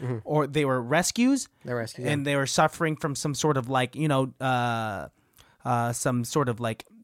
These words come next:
Speaker 2: disease or, like, neurological
Speaker 1: Yeah.
Speaker 2: disease where they could
Speaker 1: Mm-hmm.
Speaker 2: not survive out in the
Speaker 1: Out in the
Speaker 2: wild.
Speaker 1: wild,
Speaker 2: Or
Speaker 1: yeah.
Speaker 2: they've already imprinted with humans because they were illegally
Speaker 1: Exactly.
Speaker 2: owned,
Speaker 1: Yeah.
Speaker 2: so they would not survive out in the wild.
Speaker 1: Yeah,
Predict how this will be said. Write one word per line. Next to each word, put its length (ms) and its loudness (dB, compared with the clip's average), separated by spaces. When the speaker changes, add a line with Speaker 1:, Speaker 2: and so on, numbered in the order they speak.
Speaker 2:
disease 680 2
or, 180 4
like, 220 0
neurological 580 4
Speaker 1:
Yeah. 60 2
Speaker 2:
disease 320 0
where 160 4
they 120 2
could 180 2
Speaker 1:
Mm-hmm. 60 0
Speaker 2:
not 200 2
survive 340 2
out 140 2
in 60 -2
the 80 0
Speaker 1:
Out 20 0
in 80 2
the 60 4
Speaker 2:
wild. 100 0
Speaker 1:
wild, 200 -2
Speaker 2:
Or 120 8
Speaker 1:
yeah. 40 4
Speaker 2:
they've 180 4
already 380 4
imprinted 600 -2
with 100 -2
humans 460 2
because 320 0
they 100 0
were 300 0
illegally 540 2
Speaker 1:
Exactly. 100 0
Speaker 2:
owned, 340 4
Speaker 1:
Yeah. 140 0
Speaker 2:
so 160 2
they 140 0
would 120 -2
not 220 2
survive 340 -2
out 160 0
in 100 -6
the 80 -6
wild. 280 -6
Speaker 1:
Yeah, 200 -2